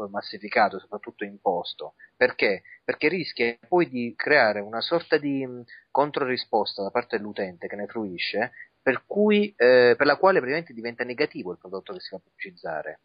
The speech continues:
E questo è controproducente per la pubblicità. Quindi presumo, eh, ma questa è una legge di base per chi fa pubblicità, che metteranno l'opzione per disattivare fondamentalmente la, la, l'advertising in game o durante i video,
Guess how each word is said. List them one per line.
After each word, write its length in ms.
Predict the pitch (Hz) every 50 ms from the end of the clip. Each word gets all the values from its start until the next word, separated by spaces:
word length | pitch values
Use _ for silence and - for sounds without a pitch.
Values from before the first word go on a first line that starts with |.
| _ _ - - _ -
E 60 | 143
questo 200 | - 190 - -
è 40 | 127
controproducente 760 | - 156 156 - - 156 147 147 143 131 - 175 170 165 135
per 100 | - 110
la 60 | 104
pubblicità. 640 | 101 113 107 104 104 - - 87 - 80 71 69 - _ _ _ _ _ _ _
Quindi 260 | - 143 143 131 123 -
presumo, 840 | - 135 135 156 143 139 156 156 127 110 101 98 95 98 104 110 -
eh, 60 | 98
ma 80 | 98 101
questa 240 | 131 127 - 104
è 20 | 101
una 420 | 98 95 95 95 92 95 92 92 90
legge 480 | 101 113 117 110 101 104 104 101 98
di 120 | 92 98 95
base 420 | 90 87 85 92 104 101 85 85
per 120 | - -
chi 100 | - -
fa 80 | - -
pubblicità, 520 | 208 196 190 208 - 208 196 196 175 180 - - - - - _
che 300 | - 147 165 180 180 -
metteranno 420 | 120 113 110 107 - 123 147 143
l'opzione 640 | 113 107 101 - - - - - 156 135 113 98 90
per 160 | 90 101 95
disattivare 800 | - - - 107 92 - - 123 107 98 104 107 101 95 - _
fondamentalmente 920 | - - 92 92 87 107 117 113 101 98 104 107 101 - 98 98 - - -
la, 200 | 190 190 - -
la, 240 | - - 185 180 180
l'advertising 840 | 180 - - - - - - 208 - - - 95 95 - 185 - -
in 100 | 202 190
game 380 | - - 92 87 85 85 87 90 92 92 - - - - - _
o 140 | - 107 113
durante 380 | 110 110 107 110 107 104 - 113
i 40 |
video, 520 | 101 98 92 87 - 87 82 82 - -